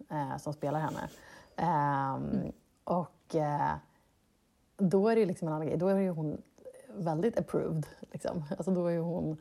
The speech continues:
Speaker 1: helt med på tåget och,
Speaker 2: Ja, men
Speaker 1: och
Speaker 2: då,
Speaker 1: kan ju fråga henne
Speaker 2: ja,
Speaker 1: allting,
Speaker 2: då
Speaker 1: så här, hur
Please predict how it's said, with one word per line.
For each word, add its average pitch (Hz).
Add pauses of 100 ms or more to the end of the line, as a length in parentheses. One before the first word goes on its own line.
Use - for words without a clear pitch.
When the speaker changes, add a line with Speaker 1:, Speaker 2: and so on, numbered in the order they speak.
(500)
Speaker 1:
helt 165
med 151
på 160
tåget -
och, - (260)
Speaker 2:
Ja, -
men 226
Speaker 1:
och 185
Speaker 2:
då, 269
Speaker 1:
kan 254
ju 160
fråga 165
henne 247
Speaker 2:
ja, 233
Speaker 1:
allting, 233
Speaker 2:
då 226
Speaker 1:
så -
här, 226
hur 220